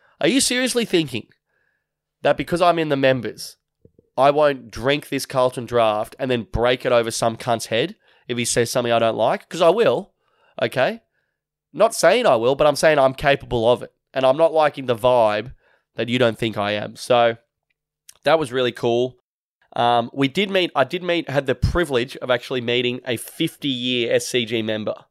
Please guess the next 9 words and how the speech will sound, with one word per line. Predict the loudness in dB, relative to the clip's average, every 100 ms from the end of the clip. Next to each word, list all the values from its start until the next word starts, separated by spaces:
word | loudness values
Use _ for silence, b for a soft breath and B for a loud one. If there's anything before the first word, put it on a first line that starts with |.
| b b b b b b
So | -4 0
these | 2
blokes | 2 2
have | 0
been | -6 -2
members | 0 0 -4
for | -10
fifty | -14 -6 -6 -6 -8
years. | -4 -2 -4 -4 -8 -10